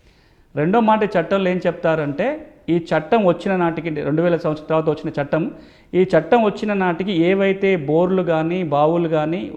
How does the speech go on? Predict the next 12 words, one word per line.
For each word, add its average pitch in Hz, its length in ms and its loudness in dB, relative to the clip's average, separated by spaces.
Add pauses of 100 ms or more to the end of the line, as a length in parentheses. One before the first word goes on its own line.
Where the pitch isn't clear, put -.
ఈ 151 120 -4
నీటి 165 380 0
యొక్క 175 280 2
వసతులు 165 420 -2
ఉన్నాయో 160 340 -2 (400)
ఇవన్నిటిని 202 720 2
కూడా 180 420 -2 (360)
రిజి-, 160 360 4
తహసీల్దార్ 190 560 4
దగ్గర 180 260 2
రిజిస్టర్ 180 440 -2
చేసుకోవాలి, 151 440 -2